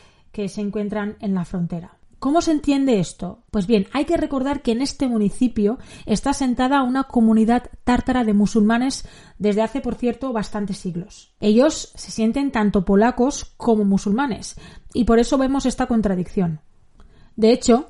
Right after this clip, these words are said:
el líder de esta comunidad, con el que no puedo hablar porque precisamente está en la frontera trasladando la comida, se ha mostrado en diversas ocasiones a favor de la construcción de un muro en la frontera, pero también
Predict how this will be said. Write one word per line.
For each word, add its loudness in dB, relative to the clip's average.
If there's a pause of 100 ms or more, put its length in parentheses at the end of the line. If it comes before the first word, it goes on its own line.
el 2
líder 6
de 6
esta 0
comunidad, 2
con 0
el 2
que 2
no 2
puedo -2
hablar -4
porque -2
precisamente 0
está -2
en 0
la 2
frontera 0 (400)
trasladando 4
la 2
comida, 2 (100)
se 2
ha 2
mostrado -2
en 4
diversas 4
ocasiones -4
a -2
favor -2
de -2
la -2
construcción -2
de 2
un 4
muro 0
en 0
la -2
frontera, -2 (360)
pero 8
también 0